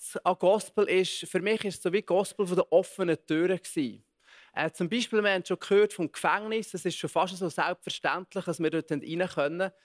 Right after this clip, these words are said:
Das ist im Fall ein mega Wunder. Und durch das Gospel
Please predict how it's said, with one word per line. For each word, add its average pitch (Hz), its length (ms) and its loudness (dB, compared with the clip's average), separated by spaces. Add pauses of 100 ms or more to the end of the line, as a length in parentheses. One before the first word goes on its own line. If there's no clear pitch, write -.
(120)
Das 165 100 -2
ist 165 40 -6
im 175 60 -8
Fall 170 140 4
ein 151 120 -6
mega 175 300 2
Wunder. 202 380 2 (320)
Und 156 180 -2
durch 165 100 0
das 165 200 -4
Gospel 226 580 2